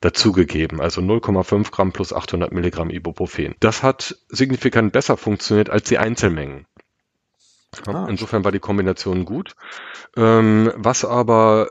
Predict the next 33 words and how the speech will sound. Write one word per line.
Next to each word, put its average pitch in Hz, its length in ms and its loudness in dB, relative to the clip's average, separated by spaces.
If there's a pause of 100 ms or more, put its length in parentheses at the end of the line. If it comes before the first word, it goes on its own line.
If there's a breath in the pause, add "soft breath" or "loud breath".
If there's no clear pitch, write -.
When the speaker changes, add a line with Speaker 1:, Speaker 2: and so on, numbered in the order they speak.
(120)
Speaker 1:
was 104 260 -4
ich 147 300 -6
dazugebe, 135 840 0
wenn 117 200 2
Patienten 113 440 0
also 107 160 -2
schon 101 220 -4
viel 156 280 -4
Ibuprofen 113 600 -2
genommen 113 440 0
haben 120 460 2
über 107 180 2
Zeiträume 113 720 2 (400 loud breath)
und 101 200 2
ich 107 100 -2
denke, 110 240 2
es 95 100 2
ist 101 160 -2
wirklich 117 280 0
notwendig, 113 540 0
das 101 120 -2
Dexamethason 104 720 0
jetzt 104 260 0
zu 101 140 -4
geben, 107 400 2 (460 loud breath)
dann 107 260 4
auf - 220 -2
jeden 110 180 4
Fall 98 260 2
einen, 95 480 2
ähm, 92 520 0
Protonenpumpenhemmer 120 840 0
mitzugeben, 123 800 -2